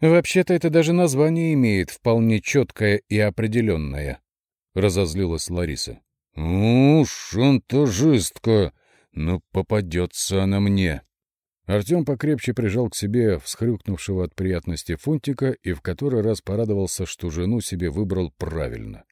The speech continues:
Другая-то снова и снова с него бы шкуру снимала. Энергетический сгусток гнева,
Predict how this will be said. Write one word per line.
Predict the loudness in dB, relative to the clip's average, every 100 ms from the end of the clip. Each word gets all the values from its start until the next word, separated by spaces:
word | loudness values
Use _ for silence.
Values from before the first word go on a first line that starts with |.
| _ _ _
Другая-то | -4 0 2 2 0 -4
снова | -4 -2 0 0
и |
снова | -2 -2 -2 -4
с | -4
него | -6 -4
бы | -6
шкуру | -8 -8 -8
снимала. | -8 -12 -12 -12 -16 _ _ _ _ _ _
Энергетический | -2 -2 0 -2 -2 -6 -8 -4 -6
сгусток | -4 -6 -4 -4
гнева, | -2 0 2 0